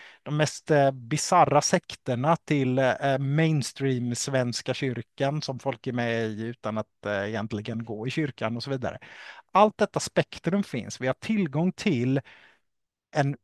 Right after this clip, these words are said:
mångfald utav tolkningar, vilket gör att vi förstår verket. Att, i, att det har gått tvåtusen år är inte ett problem, utan en möjlighet att förstå verket ur en massa nya synvinklar.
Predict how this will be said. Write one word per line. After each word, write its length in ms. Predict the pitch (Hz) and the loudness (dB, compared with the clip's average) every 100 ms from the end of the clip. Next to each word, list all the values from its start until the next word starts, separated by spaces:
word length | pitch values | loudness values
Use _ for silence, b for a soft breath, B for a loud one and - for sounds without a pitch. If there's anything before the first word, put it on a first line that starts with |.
| _ - | _ -2
mångfald 920 | 147 160 208 151 - 165 185 185 - | 2 4 4 2 2 6 6 6 0
utav 280 | 139 - 147 | -8 2 2
tolkningar, 720 | - - 135 - 120 107 90 - _ - | 2 -4 -6 -4 -4 -4 -4 -8 _ -4
vilket 340 | 156 165 170 | -2 2 2
gör 300 | 180 135 120 - | 4 4 2 2
att 240 | 147 - | 0 0
vi 120 | 135 | -6
förstår 500 | 131 139 - 127 120 | -4 -6 -6 -4 -4
verket. 560 | 120 135 117 - 117 - _ | 0 2 0 -2 -8 -8 _
Att, 140 | 156 - _ | 0 0 _
i, 120 | 165 - - - | -8 -8 -12 -2
att 160 | 156 | 0
det 60 | - | 2
har 80 | 151 | 2
gått 160 | 143 - | 0 -2
tvåtusen 460 | 156 - 131 143 | -4 -4 -2 -2
år 140 | 165 220 | 2 2
är 40 | |
inte 200 | 220 - | 2 2
ett 100 | - | -4
problem, 460 | - 127 208 214 110 | -4 -2 0 0 -2
utan 180 | 127 | -2
en 220 | 123 127 131 | -2 0 2
möjlighet 720 | 165 175 107 113 170 220 135 | 2 2 0 0 2 0 -2
att 80 | |
förstå 300 | - - 127 | -8 -8 -6
verket 420 | 117 95 - 82 - _ | -4 -4 -6 -12 -14 _
ur 320 | - 165 143 147 | 2 2 2 -2
en 180 | 151 139 | -2 2
massa 360 | 170 - - | 2 2 0
nya 280 | 147 147 120 | 0 0 -2
synvinklar. 720 | - 143 120 107 110 - 147 | -4 -4 -6 -8 -8 -2 -2